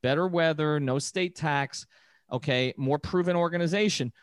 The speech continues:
Those are great, great selling points. And maybe the Heat are second on his list. Like, maybe the, Durant was second on their list, or this, they were second on Gordon Hayward's list. Again, they kinda dodged a bullet there. Okay, but they've been second on a lot of lists, but sometimes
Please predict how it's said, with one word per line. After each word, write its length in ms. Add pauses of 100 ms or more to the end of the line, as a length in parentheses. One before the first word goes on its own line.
(140)
Those 300
are 100
great, 600
great 320
selling 400
points. 440 (380)
And 160
maybe 300
the 80
Heat 240
are 80
second 460
on 140
his 200
list. 340
Like, 180
maybe 260
the, 240
Durant 380
was 140
second 340
on 140
their 160
list, 380
or 80
this, 240
they 100
were 60
second 340
on 160
Gordon 240
Hayward's 320
list. 220
Again, 180
they 80
kinda 220
dodged 320
a 20
bullet 320
there. 180 (320)
Okay, 260
but 200 (300)
they've 160
been 100
second 460
on 100
a 80
lot 300
of 80
lists, 320
but 160
sometimes 680